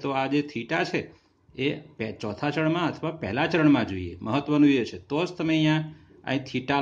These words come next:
લખી શકો. એ સૂત્ર જે છે આપણી પાસે કે ભાઈ sine inverse sine theta બરાબર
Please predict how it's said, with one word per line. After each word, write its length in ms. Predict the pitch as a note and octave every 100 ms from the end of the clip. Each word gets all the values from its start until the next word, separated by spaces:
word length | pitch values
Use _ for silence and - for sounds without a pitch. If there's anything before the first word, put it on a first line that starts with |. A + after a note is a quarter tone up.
| A#2+
લખી 240 | - A#2+ -
શકો. 220 | G#2+ D#2 - - _ _ _ _ _ _ _ _ _ _ _ _ _ _ _ _ _ _ _ - A2
એ 20 |
સૂત્ર 280 | B2 B2 B2 C3+
જે 100 | C#3+ D3
છે 80 | G3
આપણી 200 | E3 C3+
પાસે 200 | G2+ - - - _ _ _ _
કે 40 | A#2
ભાઈ 120 | B2+ C3
sine 380 | F2+ G#2 D3 E3+ D3
inverse 560 | C3+ C3 G#2+ F#2+ B2 - - - _ _ _ _ _
sine 480 | - - G2+ G#2 C#3 D#3+ -
theta 380 | E3 E3 B2+ - - - _ _ A#2
બરાબર 320 | A#2+ C3+ D3